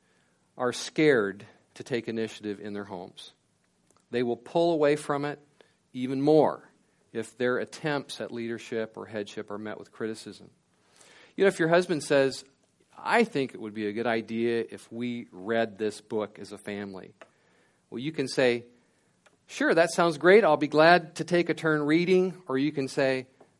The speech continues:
"That won't work at all. The kids are too, way too young for that." One response supports, one response shoots down.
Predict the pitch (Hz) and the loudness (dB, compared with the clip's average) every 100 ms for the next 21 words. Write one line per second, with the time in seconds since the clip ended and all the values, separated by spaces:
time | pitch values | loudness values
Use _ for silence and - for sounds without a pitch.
0 | _ - 156 160 127 127 117 113 117 117 | _ 0 2 2 0 -2 -2 -4 -4 -2
1 | 104 107 104 101 147 147 127 110 - 131 | 0 0 0 -4 -2 -2 -2 -8 -6 -6
2 | 123 113 123 143 156 143 127 127 131 123 | -6 -6 -2 0 0 -2 0 0 0 -4
3 | 113 110 107 - _ _ _ _ _ _ | -2 0 -2 -6 _ _ _ _ _ _
4 | _ _ _ _ _ _ _ 131 151 202 | _ _ _ _ _ _ _ 0 2 4
5 | 190 180 - 165 160 156 - - 160 143 | 4 2 2 4 4 0 -8 -4 2 4
6 | 185 - - - _ _ _ _ - 107 | 2 -2 -12 -16 _ _ _ _ -16 -6
7 | 120 143 143 135 - 120 120 117 - - | -4 -2 -4 -6 -4 -4 -4 -8 -14 -18
8 | - - 131 120 - - - 107 98 92 | -16 -10 -8 -8 -8 -16 -8 -8 -6 -10
9 | - 101 | -16 -20